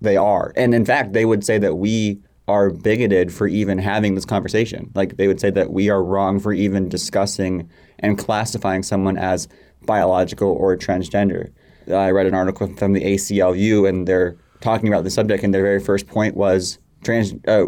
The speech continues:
transgender women are women, and even calling them transgender is wrong. Whatever they s-, whatever the, however they identify,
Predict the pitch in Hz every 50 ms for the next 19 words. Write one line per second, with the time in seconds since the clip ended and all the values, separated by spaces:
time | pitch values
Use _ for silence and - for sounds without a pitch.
0 | - - 123 120 113 117 110 104 107 101 104 104 107 107 101 - - 101 101 104
1 | 104 101 98 95 - - 107 107 104 98 87 98 87 - - 107 101 95 101 101
2 | 98 98 - 107 104 104 101 101 101 98 98 104 98 95 92 98 98 95 95 95
3 | 92 - 98 90 92 85 - _ _ - 104 110 101 95 85 82 90 - - 98
4 | 190 214 - 98 196 196 - - - - 107 107 107 113 113 107 104 110 110 113
5 | 110 117 113 107 107 104 95 98 101 98 87 - 98 92 92 92